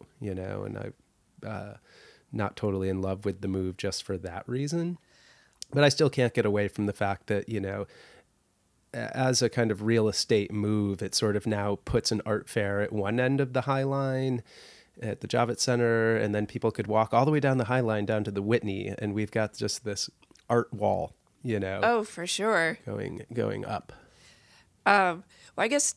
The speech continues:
Speaker 2: two other things that I wanted to mention. Like, um, one, when I was going through the Armory, there was sort of mixed reactions there. So, like, I overheard a gallerist who I believe was an international gallerist, maybe from Canada, complaining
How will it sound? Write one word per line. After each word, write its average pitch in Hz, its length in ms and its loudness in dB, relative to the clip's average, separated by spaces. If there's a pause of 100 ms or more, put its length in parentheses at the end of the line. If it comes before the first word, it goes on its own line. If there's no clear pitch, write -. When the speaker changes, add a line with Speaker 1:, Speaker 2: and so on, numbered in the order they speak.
(140)
Speaker 2:
two 294 260 -2
other 220 200 -2
things 196 300 -10
that 196 120 -6
I 190 80 -2
wanted 175 240 -6
to 165 80 -8
mention. 165 400 -4
Like, 175 380 -8
um, 170 380 -4 (380)
one, 247 360 0
when 226 120 0
I 190 100 2
was 180 140 -4
going 196 300 -6
through 196 240 -8
the 202 80 -2
Armory, 208 640 -2
there 175 180 -6
was 175 120 -6
sort 175 200 -6
of 131 120 -16
mixed - 300 -10
reactions 175 600 -6
there. 175 320 -4
So, 190 200 -6
like, 165 300 -6 (240)
I 175 140 -2
overheard 208 960 -4 (100)
a 175 100 -4
gallerist 170 760 -4 (800)
who 269 280 0
I - 200 -2
believe 220 280 -8
was 208 160 -8
an 180 80 -10
international 175 680 -8
gallerist, 180 500 -6
maybe 170 240 -10
from 196 220 -14
Canada, - 440 -6
complaining 165 640 -8